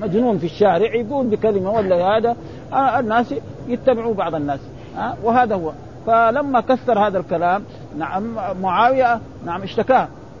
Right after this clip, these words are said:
إلى عثمان رضي الله تعالى عنه وهو الخليفة، فعثمان طلبه وجاء إلى المدينة هنا، وكان هو مصر على ذلك. وكذلك في المدينة يمشي في الم-، في الأسواق، يمشي في المسجد،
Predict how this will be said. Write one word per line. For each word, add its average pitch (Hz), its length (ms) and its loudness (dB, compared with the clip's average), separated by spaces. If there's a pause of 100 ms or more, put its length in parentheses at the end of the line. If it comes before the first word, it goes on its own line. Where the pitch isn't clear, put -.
(140)
إلى 180 140 -2
عثمان 180 440 -2
رضي 165 200 -2
الله 175 280 2
تعالى 160 320 0
عنه 190 240 -2
وهو 190 260 -2
الخليفة، 226 580 2 (340)
فعثمان 240 500 0
طلبه 196 340 2 (1120)
وجاء 214 320 2
إلى 196 100 -4
المدينة 175 400 -6
هنا، 226 260 -2 (300)
وكان 233 300 2
هو 247 160 0
مصر 233 300 0
على 170 340 2
ذلك. 127 140 -4 (140)
وكذلك 247 380 2
في 214 80 0
المدينة 208 360 0
يمشي 208 300 2
في 165 60 -2
الم-، 170 180 -4 (120)
في - 20 -8
الأسواق، 185 500 2 (320)
يمشي 208 340 0
في 180 80 -2
المسجد، 175 560 2